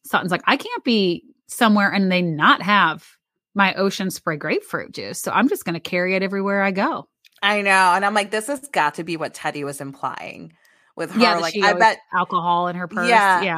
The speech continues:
Speaker 2: yeah, that maybe she thought it was, like, a cocktail mixture or something that she has, like, a little vodka in there. So that's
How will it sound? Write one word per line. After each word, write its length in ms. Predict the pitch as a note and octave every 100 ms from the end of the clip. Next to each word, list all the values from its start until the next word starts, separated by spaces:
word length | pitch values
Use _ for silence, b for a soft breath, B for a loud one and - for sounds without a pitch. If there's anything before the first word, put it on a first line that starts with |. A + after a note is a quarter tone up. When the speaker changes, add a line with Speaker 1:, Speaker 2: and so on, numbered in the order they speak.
| E3
Speaker 2:
yeah, 260 | A3+ F3 E3+
that 340 | F#3+ E3 F#3
maybe 280 | F3+ F3 F3
she 180 | - F#3+
thought 200 | E3 D#3+
it 40 |
was, 120 | D#3
like, 100 | D#3
a 80 | D3+
cocktail 640 | - D#3 D3 - D3 C#3+
mixture 460 | C#3+ C#3 - D3 C#3
or 40 |
something 320 | C#3+ C#3 C#3 C#3
that 140 | -
she 120 | -
has, 200 | C#3+ C#3+
like, 180 | C#3 C3+
a 60 | -
little 340 | C#3+ C#3 C3+
vodka 360 | D3+ C3 - C#3+
in 80 | C3
there. 220 | - E2+
So 300 | - C#3 -
that's 360 | D3+ D3 -